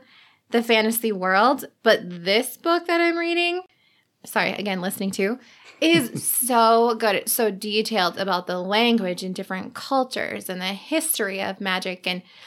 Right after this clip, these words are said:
and how magic actually works.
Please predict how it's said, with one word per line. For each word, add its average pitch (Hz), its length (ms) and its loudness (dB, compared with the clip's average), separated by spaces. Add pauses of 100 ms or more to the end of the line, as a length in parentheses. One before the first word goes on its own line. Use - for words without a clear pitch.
(380)
and 214 180 2
how 277 440 4
magic 233 480 2
actually 202 360 -2
works. 196 680 -6